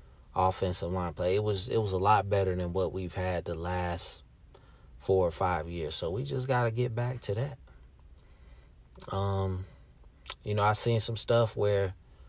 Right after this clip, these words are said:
some guys are saying that Tate Rodemaker, Rodemaker, however you say his name, is, is improving, that's, that's nice to see. Um, that's really nice to see. Um, he's a big guy,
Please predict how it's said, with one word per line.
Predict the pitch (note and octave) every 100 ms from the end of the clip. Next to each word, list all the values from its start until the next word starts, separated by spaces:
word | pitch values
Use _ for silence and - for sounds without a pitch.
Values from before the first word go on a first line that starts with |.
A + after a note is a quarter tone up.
| - -
some | - F#2+
guys | G2 G#2 G#2+ G#2+
are | G2
saying | - G#2+ G2+ G2
that | E2+
Tate | - G#2 G2+
Rodemaker, | E2+ G2+ G2+ G2 G2 F#2+ G2 F#2 F#2
Rodemaker, | F#2 F#2+ F#2 F#2+ F2+ - F2+
however | F2+ F#2 F#2
you | F#2
say | - F2+
his | E2+ -
name, | F#2+ F2 F2 - - - - - - -
is, | F2+ E2+
is | F#2 F2
improving, | F#2 E2+ G2 G2+ G2+ G2+ G2+ - -
that's, | B2 B2
that's | - B2 B2+
nice | B2 A#2+ -
to | A2
see. | A2 C3+ A#2 -
Um, | - F2+ F#2 F#2 F2+ F2 F2+ - -
that's | G#2 A2
really | A#2+ G#2+
nice | F#2+ F#2 -
to | G2
see. | - - - - - - - - - - - - - - -
Um, | G2+ F#2 F#2+ F#2 F#2+ F#2 - - - - - - - - - - - -
he's | - G2+ F#2+
a |
big | E2+ G2+ A2
guy, | G#2+ G#2 G#2 A2+